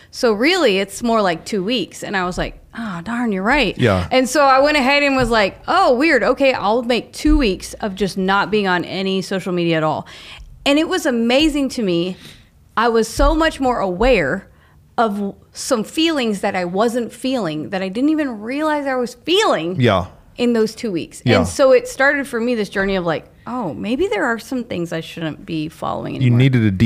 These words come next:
Speaker 2: detox.
Speaker 1: Yeah.
Speaker 2: Had to get that
Speaker 1: But I
Speaker 2: stuff.
Speaker 1: didn't even know that I did until I did.
Speaker 2: I, I think that, man, we have so many directions that we
Speaker 1: Yeah.
Speaker 2: can go. Anytime that you're looking at something that when you're done looking at it, you feel worse.
Speaker 1: Yeah.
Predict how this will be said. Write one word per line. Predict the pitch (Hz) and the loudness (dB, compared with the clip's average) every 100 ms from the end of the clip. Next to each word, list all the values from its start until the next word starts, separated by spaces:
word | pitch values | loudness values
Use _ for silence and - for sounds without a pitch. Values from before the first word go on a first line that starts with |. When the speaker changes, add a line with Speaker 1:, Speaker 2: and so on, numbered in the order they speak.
| 107 | 4
Speaker 2:
detox. | 101 82 - - - - | 2 0 -2 -6 -6 -6
Speaker 1:
Yeah. | 294 381 427 247 - - _ | 0 2 4 2 0 -8 _
Speaker 2:
Had | - 120 | 0 2
to | |
get | 113 123 - | 2 2 2
that | 120 | 4
Speaker 1:
But | 381 | 4
I | 370 | 4
Speaker 2:
stuff. | |
Speaker 1:
didn't | 339 370 359 | 6 6 4
even | 302 311 269 | 2 2 4
know | 262 294 | 4 4
that | 302 | 2
I | 269 | 2
did | 233 196 262 247 | 0 0 2 2
until | 202 208 - - - 233 202 | 0 -4 -6 -16 -6 -2 2
I | 180 | 2
did. | 170 262 - - - - | 2 2 0 -6 -20 -2
Speaker 2:
I, | - - - - | -2 -2 -10 -2
I | 131 | 0
think | 123 185 190 - | 2 2 2 2
that, | 135 - - | 2 2 -4
man, | 123 110 107 | 0 2 2
we | |
have | 107 | 2
so | - 120 | 0 0
many | 107 | 2
directions | 104 101 107 95 | 2 0 -2 -4
that | |
we | 98 269 | 0 0
Speaker 1:
Yeah. | 320 | 2
Speaker 2:
can | 139 | 2
go. | 98 98 - _ _ - _ _ _ | 2 0 -6 _ _ -20 _ _ _
Anytime | 147 156 180 165 170 147 | 2 2 2 2 2 4
that | 127 | 4
you're | 120 | 2
looking | 101 117 - 110 101 | 4 2 2 2 2
at | 95 | 0
something | - 120 104 - 92 87 - - _ _ _ - | 0 0 0 -2 -6 -6 -10 -20 _ _ _ -4
that | 131 | 0
when | 120 127 | 2 4
you're | 113 | 4
done | 90 120 120 | 4 4 4
looking | 107 107 120 | 2 2 2
at | 110 117 | 2 2
it, | 101 | -2
you | 110 107 | -2 0
feel | 104 - 117 | 0 2 2
worse. | 92 87 90 113 - - 214 | 2 2 0 0 -4 -8 -6
Speaker 1:
Yeah. | 240 196 107 | -4 -4 -6